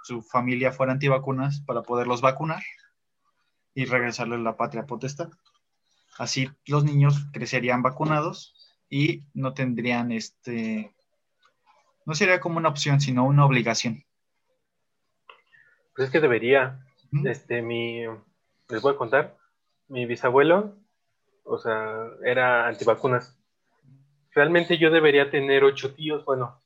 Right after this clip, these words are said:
Speaker 2: tíos, dos tíos y, y otras tías, no me acuerdo bien el número, pero uno de ellos se murió por una enfermedad que le dio, pero creo que, no estoy muy seguro, la verdad, nunca he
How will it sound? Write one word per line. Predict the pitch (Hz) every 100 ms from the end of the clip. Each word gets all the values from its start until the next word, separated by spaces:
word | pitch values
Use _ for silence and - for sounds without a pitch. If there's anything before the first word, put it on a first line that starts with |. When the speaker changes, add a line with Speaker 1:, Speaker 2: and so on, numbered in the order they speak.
| _ -
Speaker 2:
tíos, | 139 139 131 -
dos | 139 143
tíos | 160 160 180 -
y, | 127 117 240 240 240 - _ -
y | 131
otras | 135 135 131
tías, | 120 - 139
no | 127
me | 123
acuerdo | 120 120 117
bien | 117
el | 113
número, | 123 139 - _ _ _ -
pero | 139
uno | 170 165
de | 165
ellos | 170 170
se | 143
murió | 131 135 143
por | 147 139
una | 147
enfermedad | 135 131 131 131
que | 135
le | 120
dio, | 135 147 - _ _ _ _ _
pero | 131 127
creo | 139 139
que, | - 156 135 113 _ _ _ _ _ _ _
no | 143
estoy | 156 175
muy | 175
seguro, | 165 123 139
la | 139 117
verdad, | - 110
nunca | 120 127 123
he | 117 110